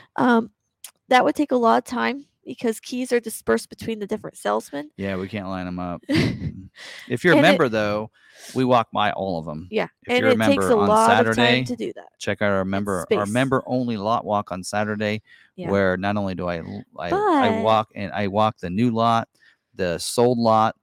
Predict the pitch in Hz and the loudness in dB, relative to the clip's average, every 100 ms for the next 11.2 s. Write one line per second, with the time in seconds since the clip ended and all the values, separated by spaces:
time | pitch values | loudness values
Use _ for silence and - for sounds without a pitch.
0 | _ 92 95 82 80 80 85 76 101 101 | _ -10 -8 -6 -8 -10 -14 -10 -8 -6
1 | - 107 98 76 90 113 135 127 127 120 | -2 0 0 -4 -4 -2 0 0 0 0
2 | - - _ - 98 - 101 104 - 87 | -6 -18 _ -10 -8 -4 0 0 -2 -8
3 | 127 131 127 123 123 120 117 _ _ - | -6 -6 -6 -6 -4 -4 -6 _ _ -8
4 | 101 107 107 98 87 127 135 67 95 98 | -4 -2 0 -2 -2 -2 -2 -2 -2 -2
5 | 101 101 95 82 101 127 120 - 160 - | -2 -4 -2 -2 0 0 -2 -4 -4 -4
6 | - - - 107 117 - 139 113 87 - | -12 -14 -12 -8 -8 -2 -2 -2 -4 -18
7 | _ - 92 104 101 104 95 - - - | _ -10 -6 -4 -4 -6 -10 -10 -20 -20
8 | 98 - 110 98 - 101 - - 98 - | -20 -14 -12 -12 -14 -18 -18 -18 -18 -18
9 | - _ 247 254 277 240 254 226 220 220 | -20 _ -8 -6 -8 -8 -10 -4 -4 -4
10 | 196 _ 196 190 202 - - 208 202 202 | -8 _ -10 -8 -8 -12 -10 -8 -6 -6
11 | 208 | -6